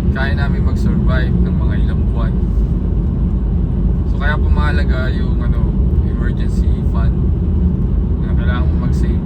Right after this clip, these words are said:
at saka mag-invest talaga. Laging mababa ang expenses mo para pag dumating yung time na tulad nito po, nag-, kailangan mo mag-resign kasi hindi maganda ang, ano, company at wala ka pang lilipatan.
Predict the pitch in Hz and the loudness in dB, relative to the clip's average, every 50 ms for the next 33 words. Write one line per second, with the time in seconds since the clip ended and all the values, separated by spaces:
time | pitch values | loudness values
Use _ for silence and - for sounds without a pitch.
0 | - - - - - - - - - - - - - - - - - 175 175 185 | 0 0 0 0 0 0 0 0 0 0 -2 -2 -2 -2 -2 -2 -2 -2 0 2
1 | 175 175 - - - - - - 180 175 170 - - - - - - - - - | 2 2 2 2 2 0 0 0 0 0 2 2 2 2 2 2 2 0 0 -2
2 | - - - - - - - - - - - - - - - - - - - - | -2 -2 -4 -4 -2 -2 -2 -2 -2 -2 -2 -2 -2 -2 -2 -2 -2 -2 -2 -4
3 | - - - - - - - - - - - - - - - - - - - - | -4 -4 -2 -2 -2 0 0 0 0 0 -2 -2 -2 0 0 0 0 0 0 0
4 | - - - - - - - - - - - - - - - - - - - - | 0 -2 -2 -2 -2 -2 -2 -2 -2 0 0 -2 -2 -2 -2 -2 -2 -2 -2 -2
5 | - - - - - - - - - - - - - - - - - - - - | -2 -2 0 0 0 0 0 0 0 -2 -2 0 0 0 0 0 0 0 0 0
6 | - - - - - - - - - - - - - - - - - - - 196 | -2 -2 -2 -2 -2 -2 -2 -2 -2 -2 -2 -2 -2 -2 -2 -2 -2 -2 -2 -2
7 | - - 185 180 - - - - - - - - - - - - - - - - | -2 -2 -2 -2 -2 -2 0 0 0 0 0 -2 -2 -2 -4 -4 -4 -4 -4 -2
8 | - - - - - - - - - - - - - - - - - - - - | -2 -2 -2 -2 -2 -2 -2 -2 -2 -2 -2 -2 -2 -4 -4 -2 -2 -2 -2 -2
9 | - - - - - - - - - - - - - - - 185 175 151 - - | -2 -2 -2 -2 -2 -2 -2 -2 -2 -2 -2 -2 -2 0 -2 -2 -2 -2 -2 -2
10 | - - - - - - - 175 - - - - - - - - - - - - | -2 -2 -2 -2 -2 -2 -2 -2 -2 -2 -2 -2 -2 -2 -2 -2 -2 -2 -2 -2
11 | - - - - - - - - - - - - - - - - - - - - | -2 -4 -4 -4 -2 -2 0 0 0 0 0 -2 -2 -2 -2 -2 -2 -2 -2 -2
12 | - - - - - - - - - - - 370 - - - - - - - - | -2 -2 -2 -2 -2 -2 -2 -2 -2 -2 -2 -2 -2 -2 -4 -4 -4 -4 -4 -4
13 | - - - - - - - - - - - | -4 -4 -2 -2 -2 -2 -2 -2 -2 -2 -4